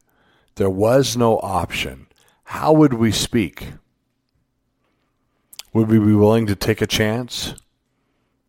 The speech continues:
You know, all life is a chance. Everybody who reaches their ultimate targets are always the ones who are willing to do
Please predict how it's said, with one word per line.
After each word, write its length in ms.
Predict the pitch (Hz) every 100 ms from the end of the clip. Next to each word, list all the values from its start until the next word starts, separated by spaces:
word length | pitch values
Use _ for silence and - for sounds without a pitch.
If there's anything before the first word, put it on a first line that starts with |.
| _
You 100 | 120
know, 180 | 139 120
all 340 | - 107 101 95
life 320 | 95 90 -
is 200 | 107 78
a 40 |
chance. 680 | 76 98 80 - - - - - _ _ _ _ _ _ _ _ _ _ _ _ -
Everybody 540 | 127 143 117 107 101
who 400 | 87 104 90 82 - - _
reaches 440 | 101 113 - 98 90
their 160 | 92
ultimate 500 | 90 104 - 90 85
targets 800 | - 101 107 85 - - - - - _ _ _ _ _ _ _ _ _ _ _ _ _ _ _
are 240 | 113 - -
always 880 | 165 196 233 113 69 64 - - - - _ _ _ _ _ _
the 120 | 104
ones 340 | 98 104 104 -
who 120 | 98
are 60 | 98
willing 340 | 101 98 92
to 160 | - 85
do 560 | 82 98 95 92 85